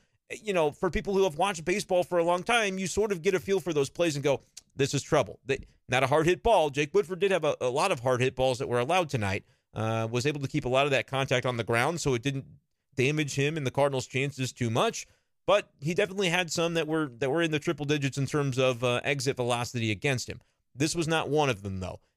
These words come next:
And I thought Arenado made the absolute best play that he could by just waiting. But you couldn't just wait and then kinda scoop up the ball and, and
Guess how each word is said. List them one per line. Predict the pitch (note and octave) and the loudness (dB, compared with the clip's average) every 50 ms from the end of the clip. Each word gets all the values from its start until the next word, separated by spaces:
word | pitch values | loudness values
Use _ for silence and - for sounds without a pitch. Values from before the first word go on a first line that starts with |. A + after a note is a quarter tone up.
| _ _ _ - | _ _ _ -2
And | A#2 | 0
I | A#2+ B2+ | 0 2
thought | B2+ E3 E3 D#3 | 2 2 4 4
Arenado | D#3+ D#3 D3 C#3+ C#3 C#3 C#3+ C#3+ C#3+ C3+ | 4 4 2 2 2 2 4 4 2 2
made | C3+ C3+ C#3 B2 | 2 0 -2 0
the | C3 B2+ B2+ | 0 0 2
absolute | B2+ D3 C#3 - - D3 D3 D3 - | 2 0 -2 -2 -4 -2 -2 -2 0
best | - B2+ B2+ B2 - - | 0 0 0 0 -2 -2
play | - C3 B2 | 0 0 2
that | A#2+ B2 | 2 0
he | B2 A#2+ | -2 -2
could | - - A#2 G2+ F#2 | -2 0 -2 0 0
by | - G#2 | 0 -2
just | G#2 B2+ C#3 - | 0 -2 -2 -2
waiting. | D3 G3 G3+ E3 A#2 G#2 G2 G2 - _ _ _ _ _ _ _ - | 0 2 2 2 2 0 -4 -8 -10 _ _ _ _ _ _ _ 0
But | - C#3 C#3 D3 | 2 2 2 0
you | D#3 | -2
couldn't | D3 - A#3 B3 G#3 G3 | -4 -4 -4 -4 -4 -2
just | E3 F3+ D#3+ - | -2 -2 -2 0
wait | D3 D3 D#3+ F3 F#3 - _ _ | 2 2 4 4 2 0 _ _
and | - D3 D3 D#3 | -4 -2 0 0
then | D#3 D3+ | -2 -2
kinda | C#3+ - D#3 D3+ C#3+ C3+ C3+ | -2 -2 -2 0 0 0 -2
scoop | - - - E3 D3+ - | -2 -4 -4 -2 0 0
up | D#3+ C#3 | -2 -2
the | - | -2
ball | B2+ - D3 D3 D3 C#3+ C#3+ C#3+ D3 C3+ | -2 2 4 4 4 4 4 2 2 0
and, | B2+ B2 B2+ - | -2 -2 -4 -4
and | - A#2+ A#2+ A#2+ | -4 -4 -4 -6